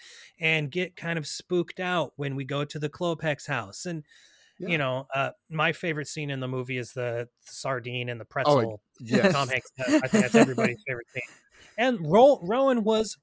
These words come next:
Speaker 1: rolling during that. He was,
Speaker 3: <laughs>
Speaker 1: he just got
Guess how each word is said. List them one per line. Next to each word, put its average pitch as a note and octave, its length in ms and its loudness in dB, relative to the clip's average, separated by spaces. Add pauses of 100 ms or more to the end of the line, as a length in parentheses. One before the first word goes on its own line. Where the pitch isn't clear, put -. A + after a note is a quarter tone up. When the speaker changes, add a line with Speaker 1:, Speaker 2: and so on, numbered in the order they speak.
(100)
Speaker 1:
rolling F#3+ 920 2 (420)
during F#3+ 300 8
that. C3+ 240 6
He G#3+ 100 2
was, G#3 280 4
Speaker 3:
<laughs> - 520 -2
Speaker 1:
he F#3 220 -8
just - 280 -6
got F#3+ 320 -2